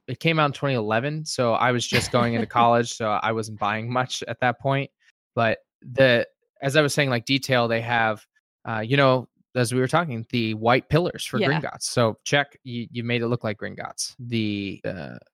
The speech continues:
Speaker 1: wow, what's it called? Um, like, the greenhouse style, uh, from the Nocturne Alley shop, where they would pe-, they peered through the window at the Vanishing Cabinet and the initiation for, for
Speaker 2: Yeah,
Speaker 1: Lu-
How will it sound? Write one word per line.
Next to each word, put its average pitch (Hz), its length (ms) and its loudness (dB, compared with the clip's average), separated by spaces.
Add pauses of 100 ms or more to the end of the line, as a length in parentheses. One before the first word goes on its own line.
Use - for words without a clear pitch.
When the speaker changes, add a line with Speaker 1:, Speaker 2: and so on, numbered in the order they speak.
(260)
Speaker 1:
wow, 104 240 0
what's 117 200 -6
it 117 80 -14
called? - 400 -6 (160)
Um, 117 320 -12
like, 127 160 -2
the 131 80 0
greenhouse 135 580 4
style, 101 640 2
uh, 104 300 -4
from 104 400 -10 (120)
the 110 160 -6
Nocturne 113 440 0
Alley 110 240 2
shop, 104 380 0 (100)
where 160 460 6 (120)
they 139 200 6
would 135 220 4
pe-, 135 200 0
they 123 140 4
peered 135 420 0
through 131 160 0
the 127 60 2
window 123 420 -4 (120)
at 123 300 0
the 120 120 -4
Vanishing 113 420 -2
Cabinet 98 420 -8
and 113 220 -4
the 110 80 -4
initiation 113 760 -4 (140)
for, 117 320 -4
for 208 60 2
Speaker 2:
Yeah, 185 200 6
Speaker 1:
Lu- - 80 -2